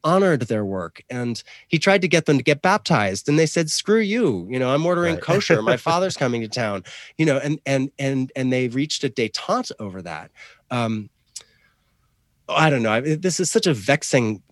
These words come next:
Speaker 1: topic that I feel like I'm talking myself in circles, but it's more complex than it might seem, but it is also just unutterably dreadful, the things that he wrote about Jews, and, and we're stuck with them.
Speaker 2: Yeah. What role do you think Wagner's place on the timeline,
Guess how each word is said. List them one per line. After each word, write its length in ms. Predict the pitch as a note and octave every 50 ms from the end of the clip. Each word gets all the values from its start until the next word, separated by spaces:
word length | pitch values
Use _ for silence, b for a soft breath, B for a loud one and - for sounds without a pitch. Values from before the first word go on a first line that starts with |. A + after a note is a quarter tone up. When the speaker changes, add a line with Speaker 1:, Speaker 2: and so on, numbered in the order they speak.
| _
Speaker 1:
topic 460 | - - - E3 E3+ - A2+ G#2 - -
that 100 | A2+ A2
I 100 | A2 A2
feel 140 | - C#3
like 100 | B2+ A2
I'm 120 | A#2+ A2 -
talking 340 | - - C3+ C3+ - C#3+ B2+
myself 340 | A#2+ A2+ - - G#2 G2+
in 100 | - G2+
circles, 520 | F#2+ - - - F3+ E3 - A#2 G2 G2 -
but 240 | - B2 A#2+ A2+ -
it's 220 | - D#3+ D3+ - -
more 300 | D3 D3 D3+ E3+ A3 A3
complex 640 | - - G3 F3 D3 - - B2+ C#3 - - - -
than 160 | - C3 A#2+
it 120 | A2+ -
might 260 | A#2+ A#2+ A#2+ A2+ -
seem, 500 | - - - A2+ A#2 B2 C#3 D#3 F3 E3+ B B B B
but 120 | B C3+ C3
it 120 | C3 A#2+
is 140 | B2 A#2 - -
also 380 | B2+ C#3 D#3 - - C3 A2+ G#2 G#2
just 380 | - - C3+ C3+ - - - - _ _ _ _ _ _ -
unutterably 920 | C#3+ D3+ D#3 D#3 - - _ - A#2+ C3+ C3 A#2+ A2+ G#2 A2 G2+ G2+ G2 - _ _ -
dreadful, 540 | - - F#2+ F2+ - - - - - - - -
the 100 | A2 G#2
things 260 | - B2+ B2+ B2+ -
that 120 | C3+ A#2
he 80 | A2 A#2
wrote 220 | G#2 G#2+ G#2+ G2+
about 260 | G#2 F#2 G2+ F#2+ F#2+ -
Jews, 400 | - F#2 F2+ F2+ F2+ - - -
and, 260 | - G2+ G2 G2 G2 -
and 100 | A2+ A2+ B2+
we're 80 | C3+
stuck 260 | C3 - - C#3 - -
with 140 | F2 -
them. 240 | - D2+ - - - _ _ _ _ _ _ _ _ _ _ _ _ _ -
Speaker 2:
Yeah. 220 | F#2+ F#2+ F2+ E2 E2 _ _ B B B B B
What 280 | A#2 A2+ E3 G3 D#3 C3
role 220 | A#2 C3 C3+ D3+ C#3
do 120 | A#2+ B2
you 140 | B2 A#2 A#2
think 300 | - - B2 A#2 G#2+ F2+ F#2
Wagner's 480 | F#2 G#2 G#2+ A#2 A2+ G#2+ A2 G2+ - -
place 340 | - B2+ A#2+ A#2 A2+ -
on 160 | - A2+ G#2 G2+
the 100 | G2 F#2
timeline, 880 | - - C3 B2 A#2+ A#2+ B2 A#2+ A2 G#2 F#2+ F2+ F2+ F2 E2+ F2 F2